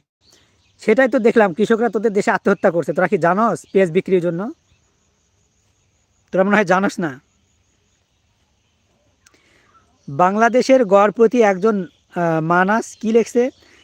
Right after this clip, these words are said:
এর ইনকাম, যেটাকে ইংলিশে বলে জিডিপি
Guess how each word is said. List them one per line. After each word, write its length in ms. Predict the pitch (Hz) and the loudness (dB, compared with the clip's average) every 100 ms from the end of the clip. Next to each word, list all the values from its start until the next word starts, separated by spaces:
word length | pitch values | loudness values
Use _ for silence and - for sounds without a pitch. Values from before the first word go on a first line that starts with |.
| _ _ | _ _
এর 300 | 175 208 240 - | 2 2 2 -2
ইনকাম, 600 | 196 208 196 214 185 190 | -4 -4 0 0 0 -2
যেটাকে 360 | 175 190 214 220 | -4 -2 0 -2
ইংলিশে 480 | 175 185 208 220 208 | -2 -4 -2 -2 0
বলে 320 | 175 175 196 | 2 0 -2
জিডিপি 520 | 160 185 185 180 127 | -2 -2 -2 -4 -10